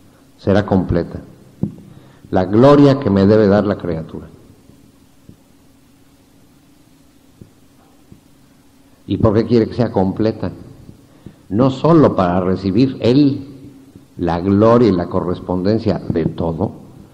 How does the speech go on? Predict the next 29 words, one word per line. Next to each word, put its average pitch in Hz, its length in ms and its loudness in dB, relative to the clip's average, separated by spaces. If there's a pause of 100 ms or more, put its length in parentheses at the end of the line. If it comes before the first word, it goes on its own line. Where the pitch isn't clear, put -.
(160)
sino 107 320 -2
para 98 260 -2
participárselo 98 880 -4
a 87 40 -2
la 87 160 -4
criatura. 135 760 -2 (1040)
No 113 140 2
es 131 180 -2 (220)
simplemente 131 600 0
cobrar 107 440 0
la 92 200 -2
cuenta, 127 520 -4 (1700)
en 95 180 -6
plan 113 440 -4
de 110 100 0
un 117 160 0
Dios 117 280 2
que 104 120 -2
dice, 104 260 0
"Te, - 300 -6 (340)
yo 117 140 2
te 127 80 0
voy 120 200 4
a 107 100 0
crear, 110 720 -2
pero 107 180 4
voy 120 180 6
a 113 60 2
recibir. 95 600 -4